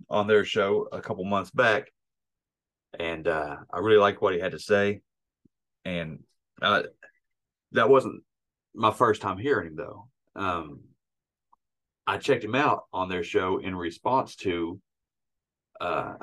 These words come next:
a private message he sent me. He was listening to my show, and at the end,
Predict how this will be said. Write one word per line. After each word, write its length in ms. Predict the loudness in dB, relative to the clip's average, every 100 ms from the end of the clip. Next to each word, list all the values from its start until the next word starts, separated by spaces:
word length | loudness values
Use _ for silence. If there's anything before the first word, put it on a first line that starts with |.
| -18
a 40 | -4
private 280 | 0 2
message 340 | 4 2 2 -6
he 60 |
sent 300 | -6 -6 -6
me. 180 | -10 -16 _ _ _ _ _ _ _ _ _ _ _ _
He 140 | 2 4
was 120 | 6
listening 280 | 4 4 -2
to 80 |
my 240 | 0 2 2
show, 520 | 4 6 8 6 2 -10 _ _
and 160 | -4 -2
at 180 | -2
the 160 | -2 -4 -2
end, 400 | -2 -2 -4